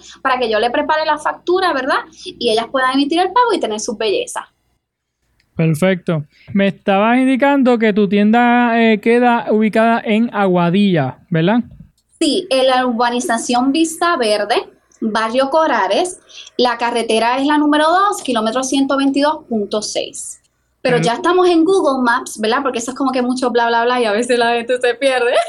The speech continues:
Speaker 1: <laughs> Estamos en Google Maps, si nos ponen Trend Vibes, va a darle clic a la aguadilla porque salen varios,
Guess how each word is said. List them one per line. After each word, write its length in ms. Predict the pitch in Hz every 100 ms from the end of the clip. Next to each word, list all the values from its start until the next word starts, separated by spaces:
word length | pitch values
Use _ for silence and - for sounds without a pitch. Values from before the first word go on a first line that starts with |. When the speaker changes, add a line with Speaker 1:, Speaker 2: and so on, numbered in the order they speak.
| 571 571
Speaker 1:
<laughs> 380 | 539 659 622 349
Estamos 360 | 285 294 294 403
en 80 | 403
Google 340 | 381 381 302 277
Maps, 220 | 254 269
si 80 | 262
nos 140 | 240
ponen 260 | 254 277 302
Trend 340 | 330 339 330
Vibes, 340 | 226 220 - - _ _
va 440 | 214 220 233 285 -
a 160 | 285
darle 260 | 302 302 302
clic 240 | 302 302
a 60 | 254
la 100 | 233
aguadilla 360 | 208 214 269 220
porque 180 | 202
salen 320 | 214 220 220 285
varios, 420 | 320 247 226